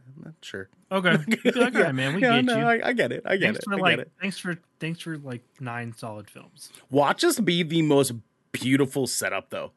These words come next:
Speaker 1: Right? Like, watch it be, like, just, we're, we're just watching Fast Ten, right? Fast Ten Part One, 'cause apparently it's supposed to be a two-parter. Uh, we're watching Fast Ten Part One. We're in the theaters, right?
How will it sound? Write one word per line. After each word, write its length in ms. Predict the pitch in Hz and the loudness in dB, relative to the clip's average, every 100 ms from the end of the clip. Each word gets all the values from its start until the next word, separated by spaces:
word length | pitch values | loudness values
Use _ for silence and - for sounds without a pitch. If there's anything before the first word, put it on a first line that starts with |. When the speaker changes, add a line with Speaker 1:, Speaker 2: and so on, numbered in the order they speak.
| _ _ | _ _
Speaker 1:
Right? 320 | - 101 110 - | -4 -2 -2 -4
Like, 200 | 113 113 | -8 -4
watch 380 | 117 113 131 | 0 0 2
it 120 | 190 151 | 2 2
be, 160 | 156 | 2
like, 160 | 143 127 | 4 2
just, 240 | 123 113 - - - - | 0 -8 -12 -20 -12 0
we're, 160 | 151 | 2
we're 140 | 156 165 | 4 2
just 140 | 143 | 2
watching 500 | 131 135 156 - 151 | 4 4 4 0 -2
Fast 380 | 135 104 113 - | 0 -2 -4 -8
Ten, 380 | 104 85 95 - | -8 -8 -12 -10
right? 240 | 110 110 | -2 -2
Fast 320 | - 135 135 - | 0 -2 -4 -4
Ten 180 | 151 | -4
Part 240 | 131 135 110 | -2 -4 -4
One, 240 | 117 107 95 | -4 -4 -6
'cause 100 | - | -12
apparently 300 | 98 110 101 | -10 -8 -8
it's 100 | 95 | -8
supposed 140 | 104 | -10
to 40 | - | -10
be 80 | 98 | -14
a 40 | |
two-parter. 520 | - 110 110 95 69 - - - - | -12 -10 -8 -8 -10 -16 -16 -10 0
Uh, 120 | 120 | 4
we're 80 | 127 | 6
watching 320 | 139 131 127 | 4 2 -2
Fast 380 | - 131 147 - | 0 0 0 0
Ten 240 | 127 107 | 0 0
Part 280 | - 107 101 | -2 -2 -2
One. 220 | 95 95 | -6 -6
We're 100 | 117 | 0
in 80 | 135 | 2
the 80 | 135 | 2
theaters, 540 | - 104 90 73 82 | -2 -8 -8 -12 -8
right? 260 | 101 95 | -4 -4